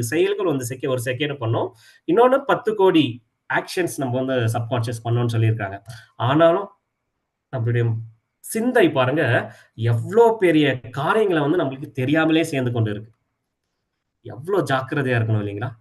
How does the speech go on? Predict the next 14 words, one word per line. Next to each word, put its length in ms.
எவ்வளோ 320
ஜாக்கிரதையா 460
இருக்கணும். 360
So, 160
இந்த 120
ஓய்வு 360
நாள் 280
நம்மளுக்கு 260
ஆரம்பம் 280
இருக்கிறது. 520
So, 180
இந்த 180
ஓய்வு 360
நாள்ல 540